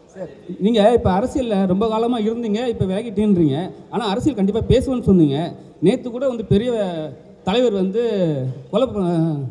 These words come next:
சாகடிக்கப்பட்டிருக்காரு கூலிப்படையால, ஆம்ஸ்ட்ராங்னு ஒருத்தர். அவர் உங்களுக்கு தெரியும். ஆனா இப்ப வந்து இப்ப நடக்கிற ஆட்சியில வந்து நிறைய கொலை, கொள்ளைகள் நடக்குது.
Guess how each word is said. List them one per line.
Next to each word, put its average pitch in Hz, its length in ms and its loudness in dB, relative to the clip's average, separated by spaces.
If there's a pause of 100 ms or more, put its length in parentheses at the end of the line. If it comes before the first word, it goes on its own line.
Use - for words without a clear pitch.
(480)
சாகடிக்கப்பட்டிருக்காரு 170 920 -4 (140)
கூலிப்படையால, 151 680 -2 (840)
ஆம்ஸ்ட்ராங்னு 196 440 0
ஒருத்தர். 156 340 -8 (140)
அவர் 175 140 -4
உங்களுக்கு 180 640 -2
தெரியும். 240 320 -2
ஆனா 220 140 -6
இப்ப 214 180 0
வந்து 233 180 -4
இப்ப 226 180 -6
நடக்கிற 240 440 -4
ஆட்சியில 233 260 -10
வந்து 220 180 -8
நிறைய 214 320 -4
கொலை, 208 320 -8
கொள்ளைகள் 208 360 -6
நடக்குது. 180 440 -6